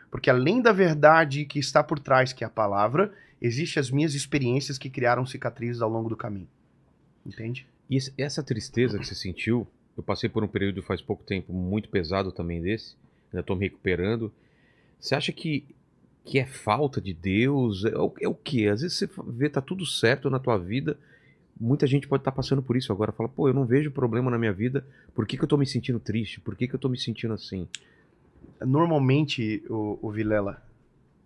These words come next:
Speaker 1: é uma falta, é uma
Speaker 2: É.
Speaker 1: ausência de alguma coisa.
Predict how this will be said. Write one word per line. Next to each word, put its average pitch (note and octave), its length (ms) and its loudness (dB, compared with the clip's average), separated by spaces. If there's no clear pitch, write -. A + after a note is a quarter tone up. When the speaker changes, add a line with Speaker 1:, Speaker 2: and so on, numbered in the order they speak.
Speaker 1:
é A#2+ 180 2
uma C3+ 220 2
falta, - 640 0
é G#2+ 100 -8
uma A2+ 220 -2
Speaker 2:
É. A#2 60 6
Speaker 1:
ausência A#2 480 0
de A2+ 100 -2
alguma A2+ 240 -2
coisa. - 400 -12